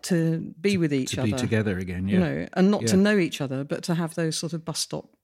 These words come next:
Speaker 1: conversations
Speaker 2: Yes.
Speaker 1: or stand next to a painting and have some kind of companionship. And I think that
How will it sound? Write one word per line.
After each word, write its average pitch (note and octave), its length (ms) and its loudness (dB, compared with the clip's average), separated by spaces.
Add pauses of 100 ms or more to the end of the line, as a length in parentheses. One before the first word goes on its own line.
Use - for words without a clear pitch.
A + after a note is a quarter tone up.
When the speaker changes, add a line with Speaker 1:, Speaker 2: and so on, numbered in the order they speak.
(120)
Speaker 1:
conversations D3 680 0
Speaker 2:
Yes. G#2+ 180 2
Speaker 1:
or D#3 240 0
stand D#3 400 2
next - 260 -4
to D#3+ 100 -2
a D#3 40 0
painting D3 560 -2 (640)
and D#3 180 2
have D3+ 220 -2
some D#3 240 0
kind D3+ 260 0
of C#3+ 80 -8
companionship. D3+ 840 -4
And E3+ 160 2
I F#3 120 4
think - 320 -2 (760)
that F#3 200 -4